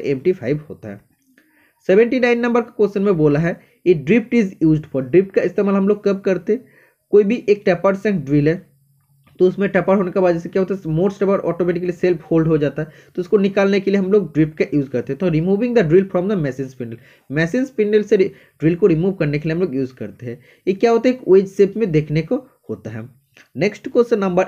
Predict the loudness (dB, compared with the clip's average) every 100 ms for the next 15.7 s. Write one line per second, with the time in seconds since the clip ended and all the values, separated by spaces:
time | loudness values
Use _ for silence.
0 | -2 -4 -4 -8 -8 _ _ _ _ 0
1 | 2 2 2 2 2 0 0 0 0 -2
2 | _ _ _ -4 -2 2 0 2 2 2
3 | 0 _ _ _ -2 0 2 2 4 2
4 | 2 2 2 -2 -2 -2 0 -2 -2 -4
5 | -4 -4 -8 _ -4 0 4 4 6 2
6 | 0 -8 -2 -2 0 -2 0 -2 -4 2
7 | 4 4 -2 _ 0 0 4 2 2 -4
8 | -4 -8 _ _ _ _ -2 2 2 0
9 | -14 _ -8 -2 -2 0 -2 -2 -2 0
10 | 2 2 2 2 -2 _ _ _ _ _
11 | _ _ _ 2 4 4 -2 0 2 2
12 | 0 -8 _ _ _ _ _ -2 0 2
13 | 0 2 0 2 2 2 2 4 2 2
14 | 2 2 2 0 -4 -6 -10 -10 -6 -2
15 | 0 0 0 0 0 -4 -4